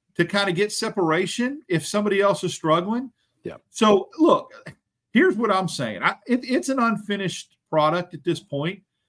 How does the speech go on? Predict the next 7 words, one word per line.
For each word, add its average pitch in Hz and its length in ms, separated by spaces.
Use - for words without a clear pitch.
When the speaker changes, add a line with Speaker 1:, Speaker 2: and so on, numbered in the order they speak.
Speaker 1:
but 185 120
I 208 80
think 247 220
I'm 233 280
really, 214 340
really 202 340
excited 170 800